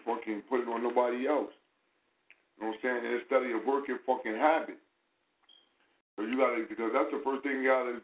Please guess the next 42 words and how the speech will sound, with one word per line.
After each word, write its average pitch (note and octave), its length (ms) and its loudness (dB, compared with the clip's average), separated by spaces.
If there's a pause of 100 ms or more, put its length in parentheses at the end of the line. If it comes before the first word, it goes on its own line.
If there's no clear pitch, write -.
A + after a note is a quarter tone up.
(140)
it A2+ 140 -4
become B2+ 360 0
a A2 60 -4
habit. C#3+ 400 2
It G#2+ 80 -10
didn't B2 220 -2
become A#2 320 -4
a, A2 80 0
your A#2+ 220 -2
fucking A2+ 320 -4
lifestyle. A#2 640 2
You A#2+ 100 -8
do B2 280 0
it G#2+ 80 -8 (420)
on A2 120 -2
a G#2+ 40 -2
regular, A#2 500 2
you A2+ 160 -8
doing A#2+ 360 0
it, A2+ 140 -6
you A2 120 -8
doing A#2+ 320 0
it. A#2+ 180 0 (180)
Niggas A2+ 240 -4
say, A2+ 120 4
"Oh, A#2+ 120 4
you, A#2+ 120 -4
you B2 140 -6
do B2+ 180 -2
that B2+ 140 4
all B2 100 -4
the B2 200 -10
time." A2+ 360 -2
It's G#2+ 160 -6
a G#2 80 2
habit. B2+ 340 2
It A2+ 60 -10
didn't B2+ 200 -6
become A#2 320 -4
your A2+ 140 -6
fucking A2 320 -4
life. B2+ 240 2